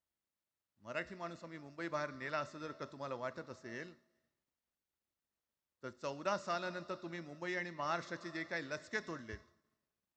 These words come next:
मुंबईतून सगळे उद्योगधंदे, महाराष्ट्रातून उद्योगधंदे सगळे पळवले, आर्थिक केंद्र गेलं, हिरे व्यापार गेला, मोठमोठी ऑफिसेस गेली, आपल्याकडे येणारे उद्योगधंदे जे आपल्या काळात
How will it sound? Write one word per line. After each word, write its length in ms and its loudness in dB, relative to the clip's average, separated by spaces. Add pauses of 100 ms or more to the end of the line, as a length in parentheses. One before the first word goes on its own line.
(1160)
मुंबईतून 560 4
सगळे 360 2
उद्योगधंदे, 640 2
महाराष्ट्रातून 640 2
उद्योगधंदे 580 0
सगळे 260 2
पळवले, 500 2 (440)
आर्थिक 300 2
केंद्र 340 2
गेलं, 520 4 (680)
हिरे 160 8
व्यापार 360 10
गेला, 500 6 (460)
मोठमोठी 380 2
ऑफिसेस 540 2
गेली, 340 4 (1300)
आपल्याकडे 440 6
येणारे 360 8
उद्योगधंदे 840 4
जे 380 0
आपल्या 340 6
काळात 260 8